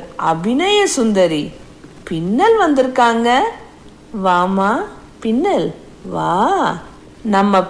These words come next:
பின்னல் எங்க ஃப்ளாஷ்பேக் கதைக்கு அபிநயம் செய்வாங்க. சிங்காரம் பானுவின் அண்ணன். பானுவும் ரவியும் ஒரே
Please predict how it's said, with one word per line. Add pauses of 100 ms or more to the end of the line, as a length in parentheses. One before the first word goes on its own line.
பின்னல் (400)
எங்க
ஃப்ளாஷ்பேக்
கதைக்கு (600)
அபிநயம்
செய்வாங்க. (880)
சிங்காரம் (680)
பானுவின் (480)
அண்ணன். (380)
பானுவும் (480)
ரவியும் (520)
ஒரே